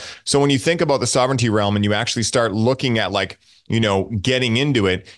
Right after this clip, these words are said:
it's actually one of the only areas I've found where you can actually, like, measure the ability to get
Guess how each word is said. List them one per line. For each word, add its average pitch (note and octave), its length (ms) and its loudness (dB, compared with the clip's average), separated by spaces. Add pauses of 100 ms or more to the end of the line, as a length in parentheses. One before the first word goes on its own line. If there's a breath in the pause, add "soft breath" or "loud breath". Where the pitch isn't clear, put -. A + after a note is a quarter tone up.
(120 loud breath)
it's A#2 160 -2
actually D3 340 0
one B2+ 160 0
of B2+ 60 0
the A#2+ 160 2
only C3+ 520 2
areas A2+ 440 0
I've G2+ 160 -2
found A2+ 480 0
where G#2 160 2
you G#2 140 -2
can A2 140 -2
actually, A#2 400 -2
like, G2+ 300 -2 (240 soft breath)
measure A#2+ 680 2
the A2 180 0
ability A2 480 0
to G2 140 -4
get A2 180 0